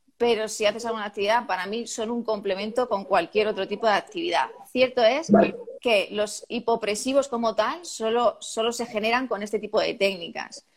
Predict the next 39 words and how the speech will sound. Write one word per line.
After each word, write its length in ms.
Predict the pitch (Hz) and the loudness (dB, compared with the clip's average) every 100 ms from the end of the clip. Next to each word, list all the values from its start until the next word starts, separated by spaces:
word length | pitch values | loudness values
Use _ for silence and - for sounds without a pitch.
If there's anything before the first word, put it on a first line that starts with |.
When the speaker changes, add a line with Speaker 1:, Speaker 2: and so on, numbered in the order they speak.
| _ - | _ 0
Speaker 1:
Un 200 | 240 233 | 2 4
pilates, 420 | 254 240 240 254 | 6 8 6 2
por 140 | 240 | 2
ejemplo, 420 | 226 254 254 294 | 2 0 4 6
lo 100 | 302 | 6
consideramos 680 | 247 208 208 196 220 233 226 | 4 2 6 6 6 0 -4
un 100 | 240 | -4
trabajo 480 | 226 214 220 220 240 | 2 4 4 2 -4
neutro 680 | 220 226 233 226 226 269 - | -2 -2 -2 -2 -2 -2 -4
a 100 | 208 | -8
nivel 260 | 190 190 214 | -6 -4 -4
de 100 | 220 | -6
presión 340 | 190 208 214 | -10 -10 -6
abdominal. 600 | 226 196 170 190 175 - _ - - _ - | -4 -4 -4 0 0 -2 _ -20 -20 _ -2
Y 60 | 240 | 2
los 180 | 226 220 | 4 4
abdominales 580 | 202 208 208 226 247 | 8 12 12 10 4
Speaker 2:
Vale. 80 | - | 2
Speaker 1:
típicos 720 | 285 277 254 254 302 427 - _ _ | 0 0 0 2 2 2 -8 _ _
serían, 580 | - - 196 202 220 247 | -10 -4 0 2 2 0
pues, 280 | - 160 - | -6 -8 -8
lo 200 | 185 190 | -4 -2
que 80 | - | -2
es 160 | 196 - | -4 -4
un, 220 | 220 208 | -4 -2
un 220 | 214 226 220 | -2 -2 0
hiperpresivo, 840 | 233 214 190 185 185 233 247 151 | 2 4 4 4 2 2 2 0
¿no? 180 | 160 240 | -4 -4
En 80 | 220 | -2
los 100 | 190 | -2
que 100 | 190 | -4
se 80 | 202 | -4
está 140 | - | -2
aumentando, 680 | - 202 196 190 214 233 - | 0 0 0 0 2 0 0
eh, 100 | 185 | 2
la 120 | 190 170 | 2 2
presión 280 | 165 - 202 | -2 4 8
intraabdominal. 680 | 226 175 - - 139 135 - _ - 719 _ _ _ _ _ _ _ _ _ - - - - - - - - | 8 6 -2 -8 -8 -8 -10 _ -10 -10 _ _ _ _ _ _ _ _ _ -20 -16 -16 -16 -20 -20 -2 6
Speaker 2:
Vale. 340 | 143 123 120 | 10 10 8